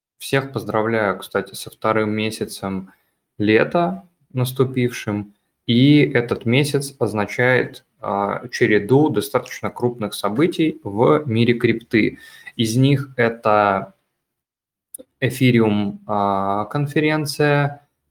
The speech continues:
а, всё будет там вот, а, в Европе последние, ну, вот эти события, и по космосу очень важный, это вот Осмокон,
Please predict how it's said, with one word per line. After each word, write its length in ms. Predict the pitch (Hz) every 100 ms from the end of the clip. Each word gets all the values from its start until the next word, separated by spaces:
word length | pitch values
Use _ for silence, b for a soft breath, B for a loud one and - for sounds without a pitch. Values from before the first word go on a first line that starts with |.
| _
а, 240 | - - -
всё 260 | - 147
будет 380 | 117 123 113 117
там 220 | 107 98
вот, 300 | 104 101 -
а, 300 | 110 98 87 101
в 560 | 98 113 110 107 101
Европе 540 | 104 113 123 185 196 -
последние, 680 | 139 - 147 147 143 127
ну, 160 | 143 131
вот 80 | 127
эти 160 | 127
события, 540 | - 120 120 127 127 120
и 120 | 143
по 160 | 147
космосу 440 | - 127 127 113 104
очень 200 | - 101
важный, 420 | 110 113 110 101
это 140 | -
вот 160 | 104 104
Осмокон, 680 | - 120 127 190 220 226